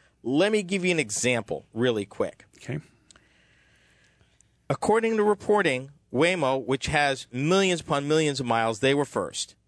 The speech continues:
Speaker 1: They will tell you, according to their California filings,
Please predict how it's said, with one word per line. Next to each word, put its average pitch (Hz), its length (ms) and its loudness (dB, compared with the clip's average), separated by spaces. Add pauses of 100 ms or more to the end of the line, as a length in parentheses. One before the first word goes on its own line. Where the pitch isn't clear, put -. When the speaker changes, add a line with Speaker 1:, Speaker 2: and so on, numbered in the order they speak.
(720)
Speaker 1:
They 127 300 2
will 214 160 2
tell 220 240 0
you, 190 180 2
according 156 320 0
to 147 40 -8
their 139 100 2
California 127 520 -2
filings, 156 600 -4